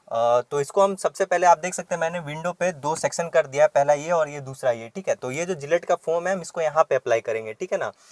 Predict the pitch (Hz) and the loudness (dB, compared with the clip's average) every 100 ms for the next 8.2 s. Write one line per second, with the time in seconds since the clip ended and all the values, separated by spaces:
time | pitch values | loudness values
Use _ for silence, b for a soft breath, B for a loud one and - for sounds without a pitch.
0 | B B B - 120 120 123 123 - _ | B B B 2 6 6 4 0 -6 _
1 | _ _ _ _ - 135 175 175 151 185 | _ _ _ _ -12 -2 0 0 0 2
2 | 175 175 170 165 156 185 185 - 143 139 | 2 2 0 -2 0 -2 -2 -4 4 8
3 | 165 170 135 147 147 156 151 156 151 143 | 8 6 -2 2 4 4 2 -2 -2 -4
4 | 113 107 - 127 123 120 117 110 _ _ | -6 -14 -6 0 2 4 2 -2 _ _
5 | 135 120 123 143 147 147 147 156 151 - | -16 -6 0 2 2 0 0 0 0 -2
6 | 127 139 156 147 147 170 165 151 147 - | 2 2 4 2 2 -2 -2 0 0 0
7 | 151 147 143 143 147 147 156 139 139 143 | 2 2 6 6 6 2 2 -6 -2 0
8 | 156 | 0